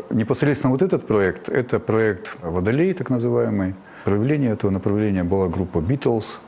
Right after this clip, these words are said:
которая вот дала нам в шестидесятые годы пик и бум музыкальной новой культуры,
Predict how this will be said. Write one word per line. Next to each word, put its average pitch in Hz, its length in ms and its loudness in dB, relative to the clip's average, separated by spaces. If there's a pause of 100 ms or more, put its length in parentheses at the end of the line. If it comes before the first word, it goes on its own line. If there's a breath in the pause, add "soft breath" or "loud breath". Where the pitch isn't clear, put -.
(160)
которая 90 440 0
вот 82 220 0
дала 90 260 2
нам 87 280 0
в - 60 -6
шестидесятые 85 680 0
годы 95 440 2 (640)
пик 127 280 0
и 90 40 2
бум 98 380 2 (340 loud breath)
музыкальной 85 640 0
новой 92 300 0
культуры, 90 540 -2